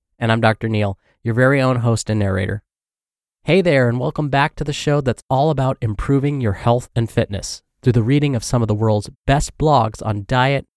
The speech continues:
nutrition, exercise, and a lot more.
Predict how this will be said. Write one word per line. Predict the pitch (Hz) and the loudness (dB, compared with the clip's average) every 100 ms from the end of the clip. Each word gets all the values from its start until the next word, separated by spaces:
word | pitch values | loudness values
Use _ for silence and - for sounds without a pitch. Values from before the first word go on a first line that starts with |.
| - | -10
nutrition, | 110 - 147 - 143 139 _ _ - | -10 -2 -4 -2 -6 -6 _ _ -8
exercise, | 127 139 - 127 120 123 - _ | -6 -6 -2 2 2 2 -4 _
and | 117 107 | -2 0
a | |
lot | 101 101 101 | 0 -2 -2
more. | 98 104 - | -6 -6 -8